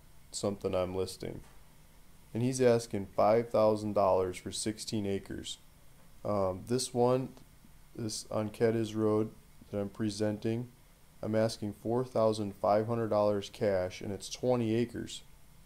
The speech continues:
It's larger, uh, it's, and cheaper than any comparables that I can find,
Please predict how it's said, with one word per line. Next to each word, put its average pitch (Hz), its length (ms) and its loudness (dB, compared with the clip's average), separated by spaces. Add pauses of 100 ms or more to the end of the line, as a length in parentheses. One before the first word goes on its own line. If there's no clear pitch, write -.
(160)
It's 110 240 -4
larger, 127 720 2 (800)
uh, 107 320 2
it's, - 320 -6 (260)
and 123 300 0
cheaper 110 600 -2 (840)
than 107 640 0 (1080)
any 139 240 -2
comparables 113 720 0
that 104 80 -2
I 98 100 0
can 98 160 -8
find, 98 460 0